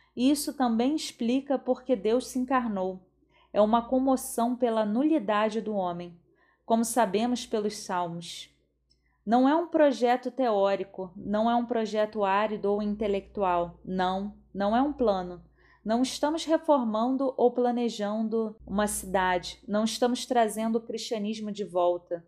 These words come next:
O problema é sempre se comover. Tudo pode surgir da emoção.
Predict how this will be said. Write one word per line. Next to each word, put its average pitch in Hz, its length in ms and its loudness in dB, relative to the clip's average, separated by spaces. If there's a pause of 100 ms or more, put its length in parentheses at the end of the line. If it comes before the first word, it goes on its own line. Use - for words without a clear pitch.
O 185 60 0
problema 208 840 0 (100)
é 196 120 2
sempre 269 540 -4
se 269 180 -6
comover. 226 680 -2 (560)
Tudo 320 320 2
pode 240 340 2
surgir 233 580 -2
da 214 140 0
emoção. 220 720 -6